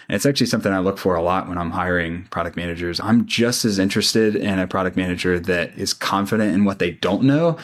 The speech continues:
as how confident they are in what they do know, because we just have to be that kind of curious, eager student. When we get more customers, we get more market share, we get more inputs, that actually is more opportunity. It's more to learn from, not necessarily more that we know.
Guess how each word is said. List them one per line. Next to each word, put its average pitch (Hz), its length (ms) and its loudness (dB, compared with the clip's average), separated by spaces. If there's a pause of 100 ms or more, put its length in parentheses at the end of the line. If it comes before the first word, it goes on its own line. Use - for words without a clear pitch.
(220)
as 101 180 0
how 104 120 0
confident 98 400 0
they 95 100 0
are 92 120 2
in 90 80 -2
what 90 140 -2
they 87 100 0
do 90 200 2
know, 82 440 -2
because 90 260 -6
we 95 80 0
just 101 220 0
have 101 160 -4
to 90 80 -2
be 90 160 0
that 85 180 0
kind 87 160 -4
of 85 80 -8
curious, 87 580 0
eager 85 280 0
student. 85 480 0 (420)
When 85 180 -2
we 90 120 0
get 95 260 0
more 98 220 4
customers, 95 420 0
we 85 80 -6
get 90 180 0
more 104 120 2
market 98 320 0
share, 92 240 2
we 87 80 -2
get 95 180 -2
more 98 180 0
inputs, 101 560 -2 (320)
that 104 140 2
actually 117 280 0
is 92 80 -2
more 95 300 2
opportunity. 92 500 0
It's 82 140 -2
more 92 260 2
to 87 60 -2
learn 87 280 0
from, 78 380 -2
not 90 160 -2
necessarily 85 800 0 (100)
more 87 180 0
that 78 120 -4
we 85 120 -2
know. 80 320 -4